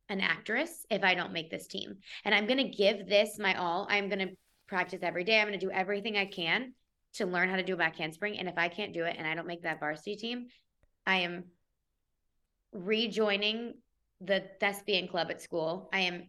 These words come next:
getting involved and, and I'm, like, going back to, like, working on being an actress." And I didn't make it. And it was, like, it was crazy. Like, I had a, actually so much peace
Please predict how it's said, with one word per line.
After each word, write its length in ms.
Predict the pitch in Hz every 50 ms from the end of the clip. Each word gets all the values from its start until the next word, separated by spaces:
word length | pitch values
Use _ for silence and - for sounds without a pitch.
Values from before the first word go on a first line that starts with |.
| - -
getting 260 | - 202 196 208 214
involved 460 | 233 240 202 202 180 170 170 175 165
and, 100 | 170 -
and 140 | - 185 180
I'm, 120 | 175 170 170
like, 260 | 170 165 160 165 -
going 340 | - 196 185 175 180 185 165
back 320 | 175 165 156 156 156 -
to, 80 | - 170
like, 160 | 160 151 156 - - _ _ _ _ _ _ _ _
working 320 | - 185 170 165 - 180 170
on 120 | 170 170
being 180 | 165 190 190 214
an 60 | 240
actress." 520 | 269 320 320 - - - - - - - _ _ _ _ _ _ _ _ _ _ _ _ _ _ _ _ -
And 120 | 196 190
I 80 | 185 180
didn't 320 | 175 165 196 190 220 -
make 200 | 214 185 - -
it. 200 | 196 220 269 302 - - _ _ _ _ _ _ _ _ _ _ _ _ _ -
And 320 | 202 202 190 190 185 185 -
it 120 | 220 214
was, 180 | - 208 196 208
like, 240 | 208 185 180 180 - - _ _ -
it 60 | - 247
was 140 | 254 247
crazy. 440 | 247 - - 240 214 208 190 190 190
Like, 180 | 175 180 175 175 -
I 100 | 196 196
had 260 | 185 170 160 180 190
a, 160 | 233 240 240
actually 300 | - 190 190 - - 214
so 240 | 208 - - - 180
much 260 | 185 202 185 - -
peace 460 | - - 190 - - - - - -